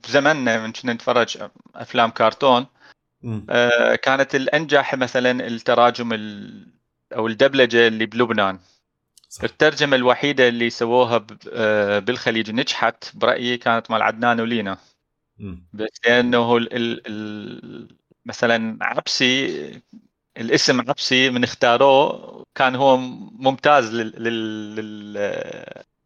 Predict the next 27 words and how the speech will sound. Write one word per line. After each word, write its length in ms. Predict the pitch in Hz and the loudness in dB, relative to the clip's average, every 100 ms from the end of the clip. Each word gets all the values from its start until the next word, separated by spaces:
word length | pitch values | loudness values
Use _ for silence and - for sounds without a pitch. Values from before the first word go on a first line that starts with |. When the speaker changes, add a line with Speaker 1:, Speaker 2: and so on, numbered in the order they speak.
| - | -6
Speaker 1:
كاركتر 520 | - 113 107 - 98 - _ _ _ _ _ _ _ | 2 4 4 0 -8 -8 _ _ _ _ _ _ _
عبسي. 400 | - 107 95 104 101 | -2 -2 -4 -8 2
ما 100 | 131 | 2
أعتقد 380 | 131 - 135 | 2 -2 -2
إنه 260 | 120 120 120 | -2 -2 -2
إذا 160 | 117 117 | 2 2
عبسي 540 | 117 104 123 - 123 | 4 2 0 -2 -8
شفناه 320 | 120 - 123 | -8 -2 -2
باسم 300 | 120 120 123 | 0 -4 -6
ثاني 300 | - 120 117 | 0 0 0
ح-، 200 | 107 110 | -2 -4
حنتقبله 680 | - 113 110 - 107 104 101 | -4 -6 -4 -2 -2 -2 -6
مثل 300 | 101 - 95 | -6 -12 -12
هسه. 320 | 98 - - - _ - | -12 -14 -18 -20 _ -14
Speaker 2:
<laughs> 640 | 151 - 117 - 95 107 98 | -12 -8 -6 -4 -6 -6 -6
مية 140 | 107 | -4
بالمية. 440 | 95 92 90 87 87 | -4 -8 -10 -12 -12
بعد 220 | 92 90 | -10 -10
خلص. 540 | - 113 101 - - _ _ _ _ _ _ _ _ - | -10 -12 -12 -16 -20 _ _ _ _ _ _ _ _ -10
مناسب 400 | 107 123 123 117 | -8 -6 -4 -4
Speaker 1:
أي، 60 | |
Speaker 2:
الشكل 400 | 104 - 135 131 | -4 0 4 4
Speaker 1:
ف-، 120 | 120 | 4
Speaker 2:
وكل 160 | 107 110 | -2 -6
شيء 180 | - 110 | -6 -8
تمام 340 | 101 101 95 95 | -10 -12 -16 -20
عليه. 300 | 90 87 | -18 -18